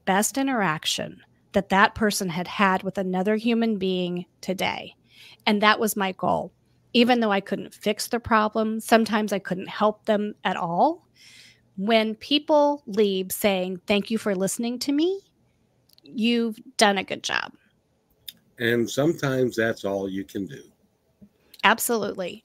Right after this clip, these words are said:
Speaker 1: And just recognizing the humanity of somebody is so important. And you would think that we would be so good at communicating today when we have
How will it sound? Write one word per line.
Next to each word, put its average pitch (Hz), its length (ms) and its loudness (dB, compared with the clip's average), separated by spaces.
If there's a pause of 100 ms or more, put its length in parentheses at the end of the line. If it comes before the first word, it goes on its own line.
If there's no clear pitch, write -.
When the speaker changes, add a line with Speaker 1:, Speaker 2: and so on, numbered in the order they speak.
Speaker 1:
And 214 320 4 (580)
just - 540 0 (160)
recognizing 180 1120 0 (720)
the 208 80 0
humanity 175 840 -4 (240)
of 202 140 4
somebody - 640 -4 (180)
is 220 200 4
so 202 760 2 (300)
important. 196 680 -6 (380)
And 196 160 2
you 208 160 0
would 233 220 -2
think 233 240 0
that - 120 -4
we 196 120 -2
would 180 140 -8
be 180 100 -6
so 226 400 2
good 202 180 0
at - 80 -4
communicating 175 840 -2
today 180 580 -4
when 180 180 0
we 180 120 -2
have 196 360 2